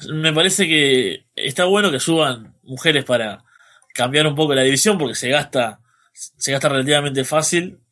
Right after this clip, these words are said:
Porque no, no hay demasiadas, no hay demasiadas con talento, en realidad. Pero, pero no, un cinturón tag team de, de mujeres, no.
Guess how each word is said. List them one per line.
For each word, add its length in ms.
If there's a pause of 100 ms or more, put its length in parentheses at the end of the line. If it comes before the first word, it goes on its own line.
(800)
Porque 220
no, 180
no 100
hay 180
demasiadas, 640
no 100
hay 40
demasiadas 320
con 200
talento, 500
en 60
realidad. 480 (1300)
Pero, 880 (1120)
pero 180
no, 180
un 160
cinturón 580
tag 220
team 200
de, 220
de 120
mujeres, 560
no. 260